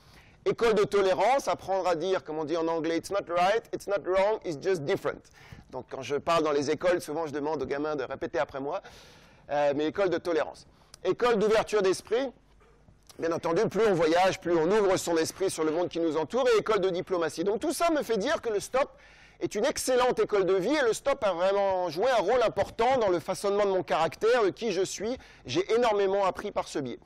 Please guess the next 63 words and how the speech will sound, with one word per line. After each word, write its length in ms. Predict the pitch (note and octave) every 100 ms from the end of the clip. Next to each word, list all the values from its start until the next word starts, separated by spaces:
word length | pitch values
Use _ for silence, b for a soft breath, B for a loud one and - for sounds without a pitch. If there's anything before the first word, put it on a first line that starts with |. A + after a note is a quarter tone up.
| B B B B B B -
Et 80 | G3+
ce 100 | D4+
tour 220 | D4+ C4
du 80 | A3+
monde, 320 | B3 D4 A#3
pour 140 | A3
moi, 280 | G#3 G#3+ C4
c'est 180 | - G3+
intégré 520 | G3 - G#3 F#3+ G#3+ C4+ - B B B B -
entre 320 | F#3 - A3
la 160 | G#3+ G3+
fin 180 | C4 C4+
de 60 |
mes 180 | B3 G3
études 520 | G3+ - A3+ C4 B3+ - - -
et 60 |
le 60 | F3+
début 240 | A3+ A#3+
de 60 | C4
ma 100 | G#3+
vie 100 | F#3
professionnelle, 840 | - F#3 E3+ - E3 F3 A3 B3+ b b _
comme 200 | A3+ A#3+
ce 60 | -
que 100 | G3
j'aime 180 | G3
appeler 300 | F#3+ F#3+ A#3
mon 120 | A#3+ E3+
doctorat 520 | G#3+ - G#3 F#3 -
de 80 | F3
la 100 | C#3+
route. 400 | B2+ - - - _ b b _
Un 80 | B2
doctorat 540 | D#3+ - A#3+ G#3 G#3+ G3
où 40 |
mon 120 | E3+
professeur 640 | - F#3 F3 D#3+ - F#3 E3
n'était 200 | D3 D3
pas 140 | A3
dans 140 | A#3
une 160 | F#3 G3
salle 200 | - D#3+
de 80 | D3
classe, 520 | - G#3 C#4 - - b b -
mais 120 | A3+
au 100 | B3+
volant 260 | A3+ G#3+ G#3+
de 60 |
leur 100 | F#3+
voiture, 440 | D3 D#3 - G3 G#3+
de 80 |
leur 180 | F3 -
camion, 340 | - D3+ F#3 A3
de 80 |
leur 120 | F3 D#3
bateau, 300 | D3 - A3+
et 60 |
tous 260 | - C4+ -
avaient 160 | G3+
quelque 240 | G3 F#3 F#3
chose 260 | - A3
à 60 | G3
m'apprendre. 480 | F3 - D#3 C#3